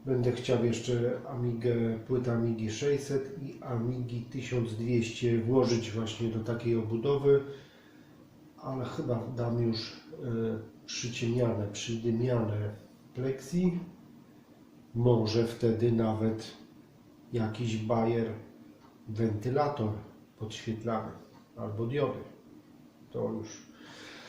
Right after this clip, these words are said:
to już będzie szok, dosłownie szok. Nie, nie, nie, tak nie można, to będzie przesada. No nic, tak jak widać,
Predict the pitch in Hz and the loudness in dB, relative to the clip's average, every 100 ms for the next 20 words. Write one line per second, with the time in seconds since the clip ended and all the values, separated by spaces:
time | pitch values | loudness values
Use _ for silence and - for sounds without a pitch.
0 | - - - - - - 107 104 104 110 | -18 -18 -20 -20 -20 -10 -4 -2 0 0
1 | 107 - - - - - - - - - | 0 -4 -6 -8 -10 -14 -14 -16 -14 -12
2 | - - - - - - - - - - | -12 -10 -12 -10 -10 -10 -12 -16 -18 -12
3 | - - - - - 127 123 113 107 104 | -12 -10 -10 -10 -8 -6 -6 -6 -8 -8
4 | 110 107 107 104 92 - 104 104 104 - | -6 -4 -2 -4 -8 -10 -6 -6 -6 -6
5 | - - 101 98 90 - - - - - | -6 -6 -6 -8 -12 -16 -20 -20 -20 -20
6 | - - - - - - - - - 185 | -20 -20 -20 -20 -20 -20 -20 -8 2 4
7 | 147 110 - - - - - - 135 131 | 6 4 0 -8 -14 -20 -12 -6 2 2
8 | 113 151 139 139 - | 2 2 4 4 4